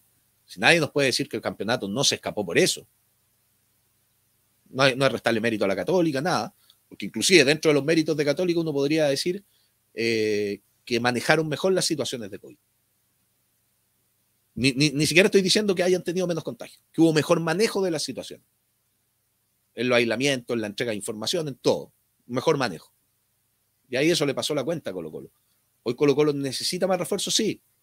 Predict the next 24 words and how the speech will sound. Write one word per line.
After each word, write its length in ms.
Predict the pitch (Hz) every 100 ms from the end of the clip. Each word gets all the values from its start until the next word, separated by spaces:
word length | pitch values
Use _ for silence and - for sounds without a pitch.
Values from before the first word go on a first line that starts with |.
| _ _ _ _
Eh, 300 | 101 98 92
ya 140 | 92 117
se 100 | 113
han 80 |
incorporado 440 | 101 110 101 107 113
algunos 220 | 113 120
jugadores 300 | - 110 110
que 100 | 107
son, 480 | - 117 110 107 104
que 140 | - 107
retornaron 520 | 107 101 110 120 123
de 80 | 123
préstamo, 380 | 165 - 120 123
que 140 | 98
es 100 | 101
importante 540 | 98 110 - 135 131
para 100 | 113
aumentar 400 | 104 101 98 120
el 100 | 117
número, 360 | 120 127 120 123
el 320 | 110 101 95
volumen 420 | 95 101 135 123 101
del 120 | 98
plantel. 480 | 113 110 131 107